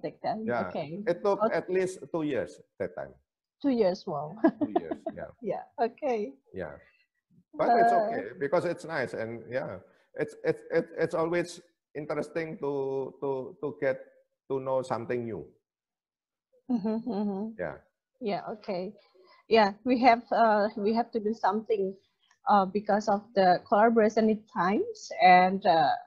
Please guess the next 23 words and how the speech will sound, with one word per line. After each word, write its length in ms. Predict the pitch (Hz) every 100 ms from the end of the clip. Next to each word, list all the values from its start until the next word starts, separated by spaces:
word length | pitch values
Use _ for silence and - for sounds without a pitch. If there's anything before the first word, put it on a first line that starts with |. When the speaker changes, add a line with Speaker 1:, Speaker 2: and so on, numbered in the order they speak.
| _ -
Speaker 1:
uh, 140 | 202 202
at 220 | 196 -
the 140 | 214 185
end 240 | 202 208 -
it 180 | 202 202
will 120 | 196
goes 320 | 196 180 -
well. 300 | 180 160 196 _ _ -
And 600 | 220 233 254 254 233 226 _ - _ _
for 220 | - 240 240
the 140 | 247
next 480 | 247 349 - - -
question 520 | 294 339 - 320 311
is 180 | 277 - -
come 240 | 262 277
from 640 | 277 262 240 233 254 269 254
the 100 | 208 -
coordinator 600 | 196 240 247 240 240 254
of 160 | 190 226 - -
Program 320 | 233 226 233
Study 340 | - 214 220
of 160 | 214 -
Physics 600 | 262 254 233 220 -